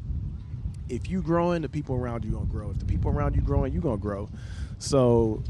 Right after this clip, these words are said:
me not having that mindset, the people around me are not having it. And I had a friend that called me, you know, a couple of weeks ago and was just telling me how, like, he knew he was enough, you know, and hearing him say that for me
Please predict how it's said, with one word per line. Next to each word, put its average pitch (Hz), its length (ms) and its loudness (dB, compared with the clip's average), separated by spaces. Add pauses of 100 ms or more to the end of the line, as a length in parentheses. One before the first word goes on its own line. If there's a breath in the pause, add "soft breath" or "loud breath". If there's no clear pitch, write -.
me 135 280 0
not 147 200 -2
having 147 320 -2
that 139 120 -4
mindset, 123 640 -4 (400)
the - 100 -2
people 147 320 2
around 120 360 0
me 107 240 2
are 98 100 -4
not 101 240 -4
having 107 340 -2
it. 104 200 -4 (100)
And 113 140 -2
I 120 100 0
had 135 180 0
a 123 60 -2
friend 139 440 2
that - 100 0
called 107 320 -2
me, 101 320 -4 (560 loud breath)
you 123 80 -4
know, 120 100 -2
a 110 40 -6
couple 117 240 -8
of 110 60 -8
weeks 113 240 -6
ago 110 260 -4
and 107 80 -6
was 98 100 -8
just - 320 -10 (380)
telling 127 280 -4
me 127 100 -2
how, 131 360 -4 (360)
like, 101 140 -14
he 104 120 -12
knew 123 180 -4
he 156 120 0
was 156 160 -4
enough, 196 440 -6 (680 loud breath)
you 120 160 0
know, 120 260 0 (100)
and 113 580 -6 (340)
hearing 175 440 -4
him 156 180 -10
say 139 260 -10
that 113 300 -8 (400)
for 123 100 -8
me 127 540 -2